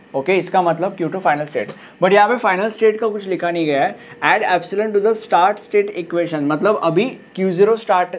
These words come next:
state है, तो क्यू ज़ीरो का जो भी equation है उसके अंदर हम एक epsilon add करेंगे। और ऐसा हम क्यों करेंगे? क्योंकि वहाँ पे लिखा गया है, हमें शौक नहीं था वहाँ पे एक epsilon add कर देने का, लिखा गया है तो हमने ऐड किया,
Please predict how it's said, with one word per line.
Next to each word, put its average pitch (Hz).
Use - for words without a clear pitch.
state 170
है, 196
तो 202
क्यू 202
ज़ीरो 208
का 233
जो 180
भी 247
equation 202
है 170
उसके 190
अंदर 190
हम 214
एक 202
epsilon 202
add 156
करेंगे। 123
और 151
ऐसा 160
हम 196
क्यों 214
करेंगे? 208
क्योंकि 175
वहाँ 160
पे 202
लिखा 147
गया 131
है, 113
हमें 170
शौक 214
नहीं 240
था 214
वहाँ 170
पे 185
एक 170
epsilon 165
add 143
कर 127
देने 117
का, 117
लिखा 139
गया 196
है 233
तो 220
हमने 214
ऐड 156
किया, 131